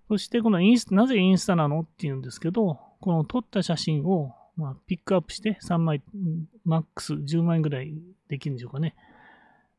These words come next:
で、ピックアップしたのをインスタに上げると。で、このなぜ上げるのか。これ自分でね、自分一人で楽しめばいいじゃんって言うんですけど、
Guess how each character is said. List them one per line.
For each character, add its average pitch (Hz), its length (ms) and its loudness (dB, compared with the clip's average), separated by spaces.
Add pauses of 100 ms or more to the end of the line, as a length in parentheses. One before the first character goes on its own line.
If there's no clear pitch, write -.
(160)
で、 170 120 -2
ピ 185 140 -4
ッ - 120 -6
ク - 120 -2
ア 214 60 2
ッ 208 40 -2 (200)
プ - 80 -8
し - 80 -12
た 214 120 2
の 220 360 4
を - 140 -2 (300)
イ 180 80 4
ン 180 80 4
ス 170 100 -2
タ 156 120 -2
に 135 100 -4
上 123 160 -8
げ 170 120 2
る 143 100 -4
と。 - 280 -18 (1400)
で、 156 200 0
こ - 200 0
の 254 140 6
な 226 160 6
ぜ 226 340 2 (840)
上 175 80 0
げ 185 80 6
る 170 60 4
の 147 100 0
か。 123 140 -10
こ 196 120 2
れ 185 60 6
自 165 140 2
分 262 200 4
で 254 80 4
ね、 247 80 6
自 180 320 0
分 226 100 10
一 240 40 8
人 247 120 2
で 208 100 4
楽 185 240 4
し 202 60 6
め 185 140 4
ば 151 100 2
い 151 40 2
い 151 40 0
じ 147 100 -2
ゃ 131 40 -2
ん 127 120 -4
っ - 40 -10
て - 140 -16
言 131 80 -6
う - 20 -6
ん - 20 -10
で 117 40 -10
す - 60 -16
け 165 80 0
ど、 165 240 0